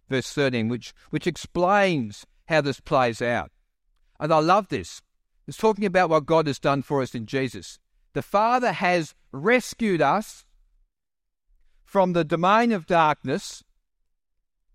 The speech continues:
So we've been rescued from the kingdom of darkness,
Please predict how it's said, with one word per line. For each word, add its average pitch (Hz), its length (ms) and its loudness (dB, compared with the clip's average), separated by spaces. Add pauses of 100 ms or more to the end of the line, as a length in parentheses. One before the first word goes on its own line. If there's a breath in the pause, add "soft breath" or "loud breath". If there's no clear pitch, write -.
(120)
So 180 180 4
we've 180 140 0
been 180 240 -2
rescued 226 460 0
from 196 220 2
the 175 80 0
kingdom 190 380 0
of 156 140 -2
darkness, 139 720 -2